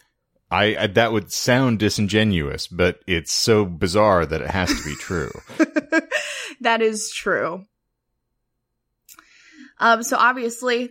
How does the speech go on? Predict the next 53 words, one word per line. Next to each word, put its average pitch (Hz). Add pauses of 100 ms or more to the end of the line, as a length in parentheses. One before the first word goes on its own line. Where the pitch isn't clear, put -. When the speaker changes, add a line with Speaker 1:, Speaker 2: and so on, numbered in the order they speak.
Speaker 2:
the 240
way 208
that 202
the 220
flytrap 190
works 180
is 180
it's 185
got 185
that 170
really 180
pretty 196
red 185
opening 180
of 180 (100)
the 185
plant. 214 (340)
And 214
so 220
when 214
bugs 269
see 247
that, 214
they 254
think 208
it's 202
a 220
flower, 185 (380)
and 196
it, - (500)
it 208
gives 277
off 226
a 226
smell 185
that 165
there's, 165
like, 165
nectar 160
inside. -
So 185
bugs 180
are 175
like, 170
"Sweet, 247 (280)
I'm 185
gonna 185
get 190
in 247
there, 226
I'm 196
gonna 180
eat, 220